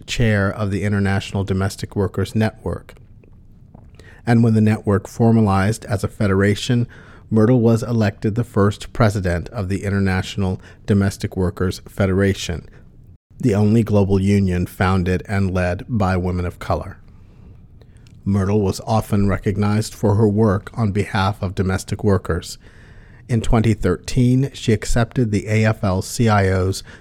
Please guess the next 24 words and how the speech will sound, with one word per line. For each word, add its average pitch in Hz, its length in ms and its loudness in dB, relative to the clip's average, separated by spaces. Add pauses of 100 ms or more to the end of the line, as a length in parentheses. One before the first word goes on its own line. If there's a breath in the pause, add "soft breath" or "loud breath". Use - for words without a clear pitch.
(160 loud breath)
George 107 400 4
Meany 107 520 2
Lane 104 340 2
Kirkland 98 640 -2
Human 104 380 2
Rights 113 320 0
Award, 123 440 4 (380 loud breath)
which 113 220 0
recognizes 113 840 2
international 110 840 0
leaders 98 420 0
and 101 200 -6
organizations 95 960 0 (380 loud breath)
who 120 120 4
have 104 140 2
overcome 117 600 2
significant 117 680 -2
hurdles 95 560 2 (220)
in 107 120 0
the 104 80 0
fight 90 460 -2 (120 soft breath)
for - 140 -2
human 95 380 0
rights. - 500 -4